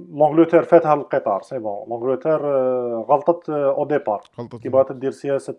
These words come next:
Speaker 1: آه، مناعة القطيع، فاتها القطار،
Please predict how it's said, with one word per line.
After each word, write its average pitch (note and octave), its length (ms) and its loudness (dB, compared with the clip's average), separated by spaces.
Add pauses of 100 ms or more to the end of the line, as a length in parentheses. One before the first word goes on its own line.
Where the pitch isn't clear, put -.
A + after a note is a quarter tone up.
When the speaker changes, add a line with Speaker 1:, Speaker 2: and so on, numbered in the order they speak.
Speaker 1:
آه، B2 480 -4 (440)
مناعة B2 380 0
القطيع، F3+ 420 2 (1200)
فاتها E3 240 10
القطار، D#3+ 360 6